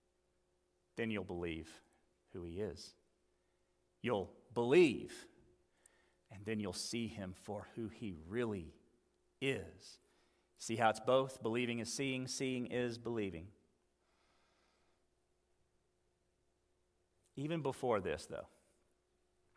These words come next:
I already talked about it. Verse seventeen, the man magnified Jesus to the Pharisees.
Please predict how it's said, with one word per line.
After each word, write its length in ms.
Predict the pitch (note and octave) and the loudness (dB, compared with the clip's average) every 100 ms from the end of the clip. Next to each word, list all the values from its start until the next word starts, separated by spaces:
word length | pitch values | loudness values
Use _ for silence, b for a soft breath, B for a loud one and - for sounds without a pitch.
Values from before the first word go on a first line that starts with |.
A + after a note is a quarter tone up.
| - | -2
I 40 | A2 | 4
already 160 | B2+ | 6
talked 280 | - C#3+ - | 8 8 8
about 180 | G#2 F#2+ | 4 4
it. 100 | F2+ A#2 | 4 2
Verse 240 | A#2+ - b b b | 0 0 b b b
seventeen, 920 | - - D#3 D3 C3+ - D3+ B2 D2+ - - - _ _ _ - _ _ _ _ _ _ _ _ | -2 10 10 10 2 2 2 2 -2 -8 -16 -20 _ _ _ -20 _ _ _ _ _ _ _ _
the 80 | C3 | 0
man 360 | C3 C3 A#2+ A#2 | 8 8 8 8
magnified 840 | B2 C3 B2+ A#2+ B2 A#2 A2 G#2+ A2+ - - | 8 8 6 6 10 12 12 8 0 -14 -14
Jesus 420 | A#2 A#2+ A2+ A2 - | -4 0 2 0 -2
to 80 | G#2+ | -2
the 80 | |
Pharisees. 840 | G2+ A#2 A2 G2+ G#2+ G#2+ C3+ - | 2 4 4 4 0 0 0 -6